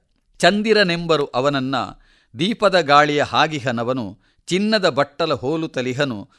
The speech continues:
ಸೋಜಿಗ ನನಗಿದು ಕಾಣಣ್ಣ, ಆಯಿತು ಹೇಗೆ ಹೇಳಣ್ಣ." ಅವರ ಪ್ರಸಿದ್ಧವಾದ ಇನ್ನೊಂದು ಪದ್ಯ ಸೌದೆ ತಾರೋ ಮಲ್ಲ. ಒಬ್ಬ ಸೋಮಾರಿ ಹುಡುಗ ಸೌದೆ ತಾರೋ ಮಲ್ಲ ಅಂದ್ರೆ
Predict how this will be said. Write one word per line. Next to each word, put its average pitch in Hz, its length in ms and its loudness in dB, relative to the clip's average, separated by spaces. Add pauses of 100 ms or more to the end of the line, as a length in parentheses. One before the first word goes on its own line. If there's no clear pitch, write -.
(160)
ಸೋಜಿಗ 196 460 0
ನನಗಿದು 151 500 -2
ಕಾಣಣ್ಣ, 131 460 -2 (600)
ಆಯಿತು 185 460 2
ಹೇಗೆ 139 560 -2 (100)
ಹೇಳಣ್ಣ." 156 480 0 (720)
ಅವರ 185 240 6
ಪ್ರಸಿದ್ಧವಾದ 175 680 0
ಇನ್ನೊಂದು 160 340 -2
ಪದ್ಯ 135 260 -4
ಸೌದೆ 180 380 -2
ತಾರೋ 143 360 0
ಮಲ್ಲ. 120 260 -4 (300)
ಒಬ್ಬ 127 160 -8
ಸೋಮಾರಿ 165 400 -2
ಹುಡುಗ 135 260 0 (280)
ಸೌದೆ 156 320 -4
ತಾರೋ 135 400 0
ಮಲ್ಲ 135 260 -2
ಅಂದ್ರೆ 143 520 0